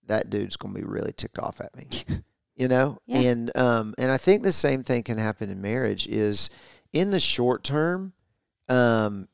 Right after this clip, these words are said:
Speaker 1: just handling life and pouring into the kids and making sure that they get to, they're involved in everything and their, their schedules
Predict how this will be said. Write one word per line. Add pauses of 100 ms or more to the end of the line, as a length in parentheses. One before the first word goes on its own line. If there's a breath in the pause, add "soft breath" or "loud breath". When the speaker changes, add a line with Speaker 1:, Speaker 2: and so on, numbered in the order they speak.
Speaker 1:
just
handling
life
and
pouring
into
the
kids
and
making
sure
that
they
get
to, (500 soft breath)
they're
involved
in
everything
and
their,
their
schedules